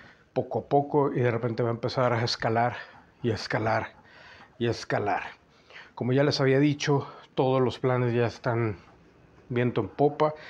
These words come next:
y están colocados donde deben de estar. Ya las cuestiones em-, empiezan,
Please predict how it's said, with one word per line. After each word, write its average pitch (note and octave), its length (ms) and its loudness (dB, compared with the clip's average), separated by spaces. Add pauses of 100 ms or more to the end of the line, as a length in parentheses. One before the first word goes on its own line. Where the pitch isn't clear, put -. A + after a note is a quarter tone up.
(340)
y B2+ 80 2
están A#2+ 400 -2
colocados C3 720 2
donde A#2+ 240 2
deben A#2 320 2
de A2 60 -4
estar. C#3 420 0 (720)
Ya A2+ 800 0
las A#2 300 -2
cuestiones C3 600 -2
em-, B2 180 0
empiezan, B2 800 0